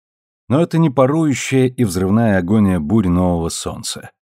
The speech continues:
Ветры и метели наступающей тьмы больше похожи на судороги смертельно раненого мира,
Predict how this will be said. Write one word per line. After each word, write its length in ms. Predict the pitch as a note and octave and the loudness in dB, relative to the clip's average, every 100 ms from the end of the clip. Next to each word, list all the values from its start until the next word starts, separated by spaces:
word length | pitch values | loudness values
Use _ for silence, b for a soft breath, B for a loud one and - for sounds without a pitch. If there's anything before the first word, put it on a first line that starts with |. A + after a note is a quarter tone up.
| _ _ _ _ _ _ _ _ | _ _ _ _ _ _ _ _
Ветры 380 | F2+ D#3 D#3+ C#3 | 0 0 0 0
и 20 | |
метели 340 | B2+ A2+ C3+ | 2 2 0
наступающей 680 | B2+ A2 - F#2+ A#2 G#2+ - | 2 0 -2 -2 -2 -2 -4
тьмы 320 | F#2 G#2 C3 | -4 -2 0
больше 340 | A#2+ B2+ C3 G#2 | 0 -2 -4 -8
похожи 480 | - F2 A#2+ A2 G#2+ | -8 -6 -4 -2 0
на 140 | F2+ | -2
судороги 840 | - - B2+ A2 G#2+ G2+ G#2+ G2 | -4 -4 0 0 0 2 0 -2
смертельно 680 | - - F#2+ F2 - B2+ A2+ | -8 -6 -6 -6 -2 0 0
раненого 460 | G2 G#2+ G#2 G2 F#2 | 0 0 0 -2 -2
мира, 540 | F2+ F2+ E2 C#2+ - | -2 -2 -4 -8 -18